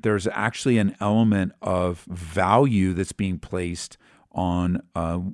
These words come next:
woman's life, that there is a redemption. There is, you don't sell, don't, she can't go to foreign people. You need to take care of her. And I do think it's in the context of, of relational, um, of, of relationships within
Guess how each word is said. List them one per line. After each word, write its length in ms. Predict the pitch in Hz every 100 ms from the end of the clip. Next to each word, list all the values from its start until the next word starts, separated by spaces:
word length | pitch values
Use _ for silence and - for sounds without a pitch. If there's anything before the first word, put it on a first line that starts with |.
| -
woman's 500 | 98 104 104 95 85
life, 460 | 87 87 90 87 - - _ -
that 280 | 90 87 -
there 200 | 98 92
is 420 | - 104 95 - -
a 140 | 90
redemption. 800 | 85 85 78 117 135 - 92 85
There 200 | 92 90
is, 300 | 92 90 - - -
you 120 | 113
don't 180 | 117 -
sell, 320 | - 113 107
don't, 340 | 110 131 139 - -
she 180 | - 143
can't 280 | - 143
go 100 | 135
to 80 | 135
foreign 380 | 117 123 113 95
people. 480 | - 135 139 131 -
You 160 | 113
need 140 | 110 98
to 80 | 98
take 260 | 98 85
care 260 | - 123 120
of 100 | 110
her. 240 | 117 113 - - -
And 160 | 104 104
I 80 | 101
do 220 | 101 127
think 240 | - 117
it's 160 | 104 113
in 100 | 101
the 80 | 95
context 640 | - 98 104 - 101 -
of, 220 | 87 82 - _ _ -
of 200 | 98 85
relational, 1200 | 92 92 87 92 95 110 - 113 98 95 95 95 _ _ _ _
um, 480 | 95 87 90 87 - _ -
of, 240 | 92 90 -
of 260 | - 107 104
relationships 760 | 98 101 113 101 90 95 -
within 460 | 98 - 101 98